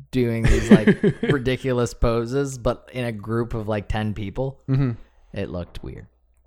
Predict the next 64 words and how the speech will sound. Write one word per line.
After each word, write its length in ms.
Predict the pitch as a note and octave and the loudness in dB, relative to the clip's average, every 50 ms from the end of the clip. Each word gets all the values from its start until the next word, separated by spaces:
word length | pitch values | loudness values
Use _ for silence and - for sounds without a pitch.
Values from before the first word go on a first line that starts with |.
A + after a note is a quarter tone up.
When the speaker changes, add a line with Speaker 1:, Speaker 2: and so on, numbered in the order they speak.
| _ _ _ _ _ _ - | _ _ _ _ _ _ -2
Speaker 1:
but 140 | B2 A#2+ - | 0 0 0
funny. 340 | - - C#2+ - - - _ _ _ _ _ _ _ _ _ _ _ _ _ | 0 -6 -12 -12 -16 -20 _ _ _ _ _ _ _ _ _ _ _ _ _
That 80 | - D3 | 0 2
Speaker 2:
Okay. 160 | D#3+ G3 G#3 G3 | 6 8 6 6
Speaker 1:
wa-, 40 | - - | 6 4
that 140 | C3 C#3+ | 2 4
was 120 | C#3+ C#3+ - | 4 2 0
dancing, 420 | - G#2+ F#2+ F2 - - D#2+ D#2+ | 0 -2 -2 -2 -6 -8 -10 -10
I 60 | D#2+ | -10
guess, 200 | D#2 - D#2+ - | -12 -12 -14 -12
back 260 | - - - - - - | -10 -10 -10 -10 -12 -14
then. 180 | - - - - _ _ _ _ _ _ _ _ - | -14 -14 -14 -14 _ _ _ _ _ _ _ _ -8
Speaker 2:
Well, 240 | - - D3 D3 C#3+ | -2 2 4 6 6
the 120 | C#3+ D3 | 6 4
people 260 | C#3+ G#3+ G#3+ G#3 F#3 D#3 | 2 2 2 4 6 6
at 80 | C#3+ B2+ | 6 6
home 340 | C#3 C3+ B2+ A2+ A2 G2+ - | 4 4 2 0 -2 -4 -2
don't 220 | - B2 A2+ G#2 A2 | 0 0 0 0 0
know, 200 | A2+ G2+ G2 G2+ | 0 0 0 0
but 140 | G#2 F2+ | -2 -2
you 140 | G#2 B2 B2+ | -2 0 -2
just 180 | A2+ A2+ - - | 0 -2 -2 -2
danced 300 | A#2 A2 G2+ F#2 - - | -2 -2 -2 -4 -6 -8
for 160 | - G2 F#2+ | -8 -6 -6
me, 160 | G2 G2+ G2+ G2+ | -4 -4 -4 -4
and 120 | G2+ G#2 | -4 -2
I, 160 | G#2 G#2 G2+ G2 _ _ _ _ _ - | -4 -4 -4 -6 _ _ _ _ _ -16
I, 200 | G#2+ G#2+ A#2+ - - - | -14 -12 -12 -12 -4 2
I 120 | D3 D#3+ | 2 6
got 180 | D#3+ G3 G3+ F3+ | 8 10 10 10
a 40 | D3+ | 10
lot 220 | C3+ C#3 C3 A#2+ | 8 6 6 4
from 220 | - - A2+ G#2 - | 2 -2 -4 -4 -4
it. 80 | - - | 0 4
Speaker 1:
It 60 | C#3 | 6
was 160 | D3 E3+ D#3+ | 8 10 10
a 40 | F3 | 10
lot 220 | F3+ F#3 G3 G3+ G3 | 12 12 12 12 12
of 80 | E3 D#3+ - - | 10 6 4 4
arm 340 | C#3+ C3+ C#3 C#3+ D3 D3+ | 4 6 6 6 6 8
movement, 460 | D3+ D#3 D#3+ C#3+ C3+ D#3 E3 F3 F3 - - _ - - - _ - | 10 10 10 10 8 6 6 4 4 0 -6 _ -20 -20 -10 _ 4
almost 400 | C3 C3 C3 C#3 D3 D3 C3+ C#3 | 6 6 8 8 6 6 6 4
like, 380 | C#3 B2+ A#2+ A#2 G#2+ G#2 - - - | 4 4 4 4 2 0 -6 -10 -6
like 260 | A2+ A2 G#2+ F#2 - | -4 -4 -4 -4 -6
voguing, 720 | G2+ G2 G2 A#2 A2+ A#2 A#2 A2+ B2+ C3 C#3 D3+ D3 C3+ | -8 -2 2 4 6 6 6 4 2 0 0 0 -2 0
but 120 | B2+ A#2 G2 | 0 0 0
just, 160 | G#2+ G#2+ G2+ | 0 -2 -2
like, 180 | A#2 A2 G2+ - | -2 -2 -2 -4
sticking 360 | - - C#3 A#2+ - B2 B2+ | -4 -2 -2 -2 -2 -2 -4
their 120 | B2 A#2 | -2 -2
arms 260 | G#2+ A2 A2+ A2+ A2 A2+ | 0 0 0 0 0 0
out 120 | A2 G#2 | 0 0
to 80 | - G#2 | -2 -6
the 80 | G2+ | -8
side 600 | - - - A2+ G#2+ G#2 G#2 G#2 G#2 G#2 G#2 G2 G2 | -6 0 2 2 2 4 2 2 2 2 0 0 -2
and 160 | - G#2+ G#2 | -4 -4 -2
then 120 | G2 F#2+ | -2 -4
sticking 420 | - - - - A2+ - A2+ G#2+ G#2+ | -4 -4 -2 -2 -2 -2 -2 -4 -2
their 120 | G#2 D#2+ | -2 -2
arms 280 | G2 A2 G#2+ G#2+ G2+ G2 | -2 0 0 -2 -2 -2
directly 480 | - G#2+ G2+ G2 G2 - - G2+ G2 F#2+ | -2 -2 0 0 -2 -4 -6 -6 -4 -4
in 80 | F#2+ F#2 | -4 -4
the 120 | - - | -6 -8
air 520 | - F#2 G2 F#2+ F#2+ F#2+ F#2 F#2+ F#2+ - | -8 -8 -6 -4 -4 -4 -4 -4 -6 -6